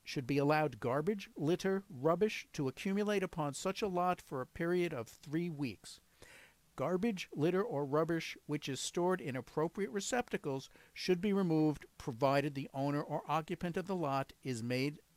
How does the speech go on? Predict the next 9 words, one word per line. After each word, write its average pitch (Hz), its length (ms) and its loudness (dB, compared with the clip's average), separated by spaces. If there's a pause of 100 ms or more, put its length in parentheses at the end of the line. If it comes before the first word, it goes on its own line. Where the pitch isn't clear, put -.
(500)
arrangement 135 720 0 (100)
of 107 260 -8
regular 156 380 2
removal 143 500 2
of 139 140 -4
garbage," 139 500 2 (480)
unquote, 120 480 -2 (600)
DiMatteo 95 500 -8
said. 90 320 -12